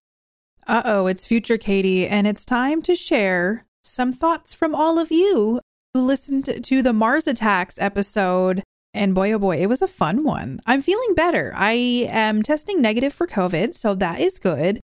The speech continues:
If you're keeping tabs on Katie's health, I feel like I sound a little bit better this week. So, without further ado, I want to share with you some thoughts that you all shared with me about Mars Attacks on the latest episode of Katie Hasn't Seen That.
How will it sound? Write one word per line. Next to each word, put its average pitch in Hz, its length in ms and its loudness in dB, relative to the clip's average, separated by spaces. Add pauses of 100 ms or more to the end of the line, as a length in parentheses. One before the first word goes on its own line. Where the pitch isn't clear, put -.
(200)
If 226 120 2
you're 202 200 2
keeping 262 480 0
tabs 233 400 0
on 196 180 0
Katie's 208 360 -2
health, 254 360 0 (220)
I 233 260 2
feel 294 340 0
like 285 320 0
I 233 160 2
sound 226 320 0
a 220 40 2
little 214 140 2
bit 202 140 0
better 190 220 0
this 165 220 -4
week. - 260 -8 (240)
So, - 420 -2 (440)
without 202 260 0
further 180 260 0
ado, 180 460 0 (180)
I 254 120 2
want 269 140 2
to 254 100 -4
share 254 160 2
with 240 120 -2
you 240 120 2
some 277 200 -2
thoughts - 420 -2
that 277 180 -2
you 294 180 2
all 294 140 2
shared 285 300 -2
with 262 160 -4
me 302 160 0
about 240 260 0
Mars 269 260 2
Attacks 202 460 -4
on 202 100 0
the 202 80 2
latest 220 320 0
episode 202 360 -2
of 190 100 -6
Katie 190 240 0
Hasn't 180 340 -2
Seen 185 240 -2
That. 185 240 -2